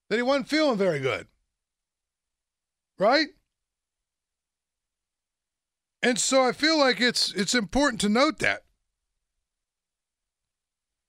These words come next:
Because that's really, really, really at the, at the heart of what the problem is. It really is.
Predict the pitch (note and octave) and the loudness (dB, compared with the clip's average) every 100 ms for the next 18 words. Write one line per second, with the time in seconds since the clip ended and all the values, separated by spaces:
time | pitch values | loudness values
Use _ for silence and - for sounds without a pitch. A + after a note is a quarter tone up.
0 | _ _ _ _ _ A3 G#3+ - D4 B3+ | _ _ _ _ _ -2 -2 2 4 4
1 | F#3+ A3 A#3 - - _ _ _ _ _ | 2 0 -4 -10 -14 _ _ _ _ _
2 | _ _ _ _ _ - G#3+ C4 - G3+ | _ _ _ _ _ -2 0 0 -2 -2
3 | C4 C#4 G#3 G3+ F3+ - G3 C4 G3+ F3 | 0 2 0 0 -4 -4 0 0 0 -2
4 | D#3+ D#3+ A#3+ G#3+ F3+ F3 E3 F3 D3+ D#3+ | -4 -4 -2 0 -2 -4 -4 -6 -6 -4
5 | E3+ D3 D#3 F3+ B3 G3 D#3 F#3 F3 A3+ | -4 -4 -2 2 2 2 0 -2 -2 0
6 | C4+ G#3 C#3 F2 - - _ _ _ _ | 2 0 -2 -6 -8 -10 _ _ _ _
7 | _ _ _ _ _ _ _ _ _ _ | _ _ _ _ _ _ _ _ _ _
8 | _ _ _ _ _ _ F3+ G#3+ C4+ A3 | _ _ _ _ _ _ -6 -2 0 2
9 | D4 - - - | 0 -2 -8 -16